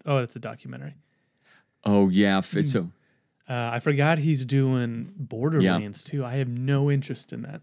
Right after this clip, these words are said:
Speaker 2: Y-, I don't either, but I know that is one of those things that,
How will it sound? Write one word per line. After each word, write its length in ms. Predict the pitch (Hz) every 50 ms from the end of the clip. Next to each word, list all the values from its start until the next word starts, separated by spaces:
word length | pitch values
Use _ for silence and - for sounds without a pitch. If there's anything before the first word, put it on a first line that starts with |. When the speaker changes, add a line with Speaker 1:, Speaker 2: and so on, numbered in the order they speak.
| _
Speaker 2:
Y-, 120 | - 113 -
I 160 | - - 170 190
don't 280 | 175 214 208 196 175
either, 400 | 151 147 151 156 151 170 170 165
but 260 | 143 135 123 113 107 - -
I 80 | 117 123
know 160 | 139 156 156
that 460 | 127 104 120 104 101 107 110 113 101
is 240 | - 110 101 92 82
one 160 | 90 101 104
of 80 | 101 95
those 240 | 98 95 90 85 -
things 380 | - 101 92 90 90 85 -
that, 340 | - 85 80 76 73 - -